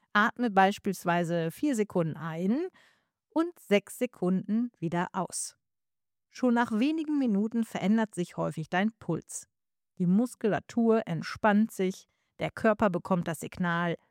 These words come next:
Gefahr vorbei. Ja, und siebtens, ein Abendritual. Unser Gehirn liebt Wiederholungen. Ein festes, routiniertes Signal, was die Sicherheit vermittelt.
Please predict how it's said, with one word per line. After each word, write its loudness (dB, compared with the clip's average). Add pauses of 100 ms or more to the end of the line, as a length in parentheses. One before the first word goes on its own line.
(180)
Gefahr -4
vorbei. -4 (1000)
Ja, 6
und 0
siebtens, -4 (280)
ein 0 (220)
Abendritual. -2 (880)
Unser 4
Gehirn 2
liebt -2
Wiederholungen. 2 (540)
Ein 2
festes, -2 (480)
routiniertes 0
Signal, 0 (300)
was -4
die 0
Sicherheit -2
vermittelt. -8